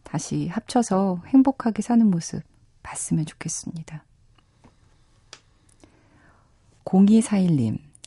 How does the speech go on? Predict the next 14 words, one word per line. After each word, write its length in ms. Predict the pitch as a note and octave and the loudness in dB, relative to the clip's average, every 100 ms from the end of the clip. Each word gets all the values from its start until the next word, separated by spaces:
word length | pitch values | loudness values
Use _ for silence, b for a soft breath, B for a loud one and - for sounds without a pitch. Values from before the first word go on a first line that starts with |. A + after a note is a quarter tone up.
| - | -2
Out 180 | E3+ G#3 | 2 2
of 140 | G3+ | 2
Africa 560 | F3+ - E3+ - E3 C#3+ | 0 0 -4 -2 -2 0
음악 380 | C#3+ C3+ C3+ - | 0 0 -2 -4
들을 220 | D#3 E3 | -4 -2
수 120 | - | -2
있으면 420 | D#3+ - C3+ C3 | -4 -2 0 0
좋은 280 | C#3+ E3 E3+ | 0 0 0
꿈 220 | E3+ D#3+ | 0 -2
꾸겠죠? 640 | D3+ F#3 G3 E3+ - G3+ A3 b b b | -2 -2 -4 -4 -4 -2 -2 b b b
늦은 280 | D3+ D3 D3+ | -4 0 2
밤 200 | C#3+ C#3 | 2 -2
별빛도 480 | C#3+ D3 C3 D#3+ D3+ | -2 -4 -2 -4 -2
아름답고. 760 | A#2 C#3 C#3 - _ - - | -2 0 -2 -4 _ -16 -14